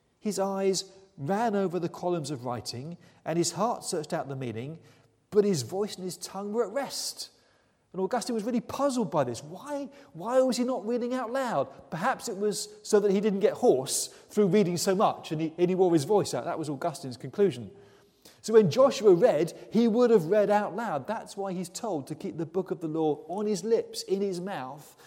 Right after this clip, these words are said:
day and night. It was to be his routine, to be reading this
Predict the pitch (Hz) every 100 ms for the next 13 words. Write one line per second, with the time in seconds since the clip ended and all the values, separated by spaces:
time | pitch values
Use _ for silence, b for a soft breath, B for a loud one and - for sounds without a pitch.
0 | B B 123 196 208 196 190 233 143 -
1 | 156 156 190 - 190 147 214 196 175 196
2 | 165 185 180 - 254 151 123 131 B B
3 | 202 175 170 131 214 233 196 156 127 123
4 | 151 - -